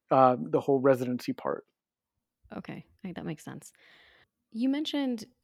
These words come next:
Speaker 2: unlimited visas for if you're a U S citizen, citizen who marries a spouse who is not documented, or for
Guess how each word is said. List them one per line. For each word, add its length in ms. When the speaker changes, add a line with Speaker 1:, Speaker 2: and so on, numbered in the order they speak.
Speaker 2:
unlimited 560
visas 520
for 560
if 120
you're 120
a 40
U 120
S 80
citizen, 500
citizen 640
who 100
marries 280
a 40
spouse 500
who 220
is 240
not 200
documented, 580
or 180
for 360